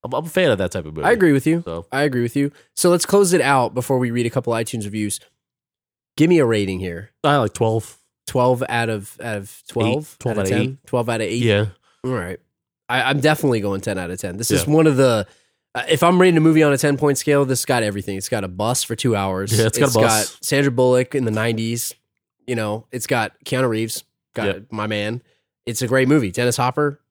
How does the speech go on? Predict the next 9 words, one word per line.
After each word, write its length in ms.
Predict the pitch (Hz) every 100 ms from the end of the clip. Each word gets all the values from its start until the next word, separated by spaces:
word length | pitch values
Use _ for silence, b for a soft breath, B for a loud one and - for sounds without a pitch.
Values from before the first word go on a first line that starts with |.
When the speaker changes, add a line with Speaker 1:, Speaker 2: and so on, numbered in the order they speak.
| -
Speaker 2:
pretty 180 | 127 117
good. 340 | 120 135 139 _ _ _ _ _
Speaker 1:
Yeah. 180 | 175 151 -
Speaker 2:
Lefty 340 | 113 143 147
Speaker 1:
Uh, 40 | -
Speaker 2:
Call. 240 | 160 139
Speaker 1:
well, 100 | 160 _ _ _ -
yeah. 220 | 247 131
<laughs> 360 | 98 98 107